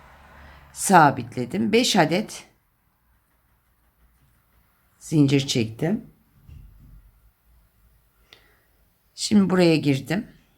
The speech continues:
Beş adet zincirimi kapattım. Burada dolana kadar sık iğnesi yaparak iniyorum. Üç, on üç tane sanırım diğer şeyde.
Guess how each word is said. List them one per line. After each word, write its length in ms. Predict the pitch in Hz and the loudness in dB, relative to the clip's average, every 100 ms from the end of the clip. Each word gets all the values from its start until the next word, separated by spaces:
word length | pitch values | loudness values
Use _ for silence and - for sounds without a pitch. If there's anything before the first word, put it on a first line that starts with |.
| _ _ _ _ _ | _ _ _ _ _
Beş 180 | 196 - | -6 -4
adet 260 | 139 135 135 | -6 -6 -8
zincirimi 720 | - 147 139 123 127 156 208 - _ _ | -4 -4 -4 -6 -4 -6 -8 -18 _ _
kapattım. 540 | - - 135 127 - 180 | -10 -2 0 0 -2 -4
Burada 220 | 175 156 | -2 0
dolana 400 | 160 160 156 156 | 0 2 0 0
kadar 520 | 156 127 135 - - _ - - - | -2 -2 -2 -2 -14 _ -20 -20 -20
sık 300 | - - 233 | -10 -6 -2
iğnesi 360 | 208 175 160 208 | 0 0 -2 -4
yaparak 500 | 220 220 202 214 - | -2 0 0 0 -6
iniyorum. 560 | - 160 139 117 110 113 - _ _ _ _ _ - - _ _ | -8 -2 0 0 -4 -10 -20 _ _ _ _ _ -20 -20 _ _
Üç, 480 | 139 139 - - - | -8 -8 -10 -10 -6
on 100 | 202 | -2
üç 160 | 202 - | -2 -2
tane 340 | 165 117 117 | -2 -2 -2
sanırım 540 | 117 127 127 127 127 117 | -4 -6 -4 -6 -8 -6
diğer 260 | 127 123 | -4 -4
şeyde. 540 | 117 123 120 113 196 | -4 -8 -8 -6 -6